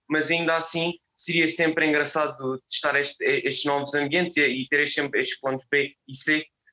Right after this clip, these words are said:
ah, mas de qualquer das formas, em princípio, parece que, ah, com, com, com as, as, as determinadas condições de segurança e de, e de saúde, acho que nós, cons-, nós conseguiríamos manter esta atividade, ah, e torná-la execuível, ah,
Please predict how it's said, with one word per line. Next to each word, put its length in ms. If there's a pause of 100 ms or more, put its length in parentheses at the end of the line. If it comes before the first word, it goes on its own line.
(120)
ah, 280
mas 140
de 40
qualquer 300
das 140
formas, 360
em 100
princípio, 440
parece 460
que, 240 (340)
ah, 320 (260)
com, 320
com, 220
com 260
as, 220
as, 240
as 200
determinadas 400
condições 440
de 60
segurança 460
e 100
de, 360
e 60
de 80
saúde, 320 (240)
acho 160
que 80
nós, 140
cons-, 260
nós 180
conseguiríamos 460
manter 260
esta 160
atividade, 480 (340)
ah, 360
e 840
torná-la 340
execuível, 520 (480)
ah, 480